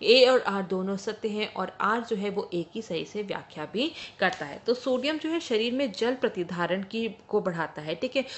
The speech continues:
अब जैसे कि हम जानते हैं कि जैसे सोडियम क्या होता है, सोडियम जो होता है खाने के, जो हम नमक लेते हैं उसमें सोडियम होता है, और नि-, और ज-, और देखा गया है कि जैसे कि जब हम लोग सॉल्ट बहुत ज़्यादा खा लेते हैं,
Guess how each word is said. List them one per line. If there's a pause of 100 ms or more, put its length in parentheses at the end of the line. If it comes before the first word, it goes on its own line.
(200)
अब
जैसे
कि
हम
जानते
हैं
कि
जैसे
सोडियम
क्या
होता
है,
सोडियम
जो
होता
है
खाने
के,
जो
हम
नमक
लेते
हैं (300)
उसमें
सोडियम
होता
है, (680)
और
नि-,
और
ज-,
और
देखा
गया
है
कि
जैसे
कि
जब
हम
लोग
सॉल्ट
बहुत
ज़्यादा
खा
लेते
हैं,